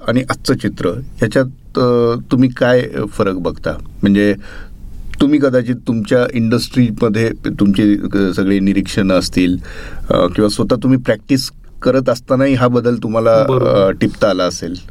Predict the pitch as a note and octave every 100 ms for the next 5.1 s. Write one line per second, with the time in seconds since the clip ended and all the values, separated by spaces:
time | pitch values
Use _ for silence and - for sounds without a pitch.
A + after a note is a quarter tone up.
0 | - D#3 B2 A#2+ A2 A#2+ - - - -
1 | - - - - D#3 F#3 E3+ F#3 A3 G3
2 | F3 D3 E3 E3 D3 - B2 G#2+ - A#2+
3 | - - - - - A#2+ A#2+ D3+ E3 E3+
4 | E3+ - A#2+ C#3+ F3+ F#3 G3 - - C3
5 | E3